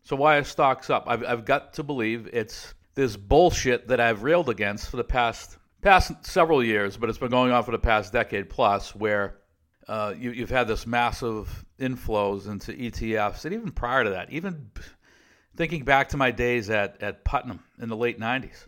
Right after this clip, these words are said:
m-, many of the funds at, at that time were largely closet index funds. Slightly overweight the index here, slightly underweight the index there. I mean, that's not active portfolio management. So we for sure on the way down,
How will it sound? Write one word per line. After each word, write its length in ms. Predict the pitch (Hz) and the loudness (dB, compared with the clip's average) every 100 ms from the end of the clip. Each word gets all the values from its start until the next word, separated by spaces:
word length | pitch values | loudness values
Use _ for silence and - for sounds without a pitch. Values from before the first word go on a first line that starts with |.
| _ | _
m-, 540 | 202 214 - 135 - 131 | -20 -20 -20 -16 -12 0
many 200 | 139 143 | 0 2
of 40 | |
the 80 | 135 | 0
funds 340 | - 143 131 127 | 2 2 2 2
at, 200 | 123 - | 0 -2
at 180 | 120 139 | -2 2
that 200 | 156 160 | 2 2
time 300 | 120 113 113 | -2 -2 -4
were 100 | 113 | -4
largely 460 | 117 147 143 123 | 0 0 0 -6
closet 420 | 117 139 131 131 | -4 0 0 0
index 400 | 151 175 156 - | -4 -4 -6 -8
funds. 380 | - - _ _ _ _ | -14 -14 _ _ _ _
Slightly 420 | - 151 156 156 156 | -6 2 2 4 2
overweight 340 | 143 147 147 | 4 2 2
the 140 | 139 | -2
index 400 | 135 139 131 - | -4 0 -2 -2
here, 240 | 147 139 127 | -4 -2 -2
slightly 340 | - 127 135 | -4 -4 -4
underweight 400 | 127 123 120 117 | -4 -2 0 -2
the 140 | 113 117 | -4 -8
index 400 | 110 104 - - | -4 -6 -8 -10
there. 240 | 95 - _ _ _ - | -10 -10 _ _ _ -10
I 20 | |
mean, 120 | 131 139 | -4 -4
that's 240 | 170 - | -4 -2
not 200 | 175 170 | -2 0
active 360 | 151 147 151 - | -2 -2 -4 -4
portfolio 500 | 147 - 143 131 123 | -6 -4 -4 -2 -4
management. 480 | 127 139 - - _ _ _ _ _ _ _ | -6 -6 -8 -12 _ _ _ _ _ _ _
So 400 | - 135 123 120 - | 0 4 4 0 -6
we 200 | 165 123 | -6 -6
for 160 | 127 | -6
sure 380 | - - 220 190 | -4 2 6 6
on 60 | 143 | 4
the 80 | |
way 140 | 131 120 | 6 6
down, 600 | 135 127 107 98 101 | 6 2 0 -6 -14